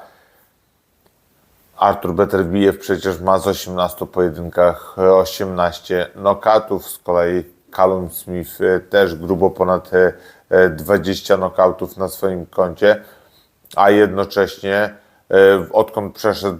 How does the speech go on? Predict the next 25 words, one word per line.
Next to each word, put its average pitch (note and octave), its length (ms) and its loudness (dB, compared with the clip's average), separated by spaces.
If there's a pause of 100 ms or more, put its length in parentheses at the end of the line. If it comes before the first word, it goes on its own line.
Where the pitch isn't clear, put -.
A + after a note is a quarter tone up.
(120)
do, G2 560 6 (800)
e, - 40 -20 (200)
kategorii G2+ 440 0
półciężkiej, G2 580 -6
wydaje F2 500 0
się F#2+ 220 -4 (240)
prawdziwym E2 580 -4
potworem, G2 580 0
bo - 100 -6
te G2+ 280 -2
knockouty, F2 540 -4
które E2 300 -2 (640)
zafundował F2+ 720 0
i E2+ 60 -6
Castillo, F2 640 -2 (400)
e, F#2 640 4 (180)
i, F#2+ 480 -8 (260)
e, F#2 400 2
Bonderligę F2+ 720 0
w F2 100 -2
ostatnim F#2 480 -2
pojedynku, F2 720 -6 (400)
no F2+ 180 0
to G2 420 2
naprawdę F#2+ 720 0